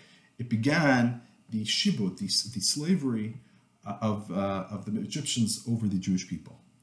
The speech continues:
Davar acher, lama hustuma mipnei shabikash Yaakov Avinu l'galas hasakates, v'nistam mimenu. Uh, second reason is because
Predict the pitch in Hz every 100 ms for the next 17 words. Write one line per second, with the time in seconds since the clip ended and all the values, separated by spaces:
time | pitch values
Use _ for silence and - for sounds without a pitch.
0 | _ _ _ - _ _ 104 92 76 76
1 | - 160 110 131 131 107 - 135 143 185
2 | 190 190 - - 147 151 - 123 131 117
3 | 110 101 87 98 98 - - - 156 156
4 | - - _ _ - 165 185 175 151 143
5 | - - _ _ _ _ _ _ _ _
6 | _ _ 95 87 123 - 170 156 147 151
7 | 190 202 - 214 226 - 101 -